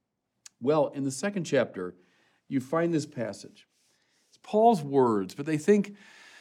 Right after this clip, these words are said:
the heart of it is a hymn or a kind of poem that Paul probably learned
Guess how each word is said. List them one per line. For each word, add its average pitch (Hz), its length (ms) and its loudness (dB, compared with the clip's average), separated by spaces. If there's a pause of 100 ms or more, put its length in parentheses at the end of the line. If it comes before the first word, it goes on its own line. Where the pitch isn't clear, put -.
(260)
the 170 80 2
heart 269 340 -2
of 185 140 0
it 147 240 2
is 151 200 0
a 143 80 0
hymn 117 840 -2 (320)
or 143 160 2
a 139 40 -2
kind 175 340 -2
of - 200 -4
poem 160 600 0
that 113 200 -4
Paul 175 380 0
probably 127 760 -2
learned 120 920 -2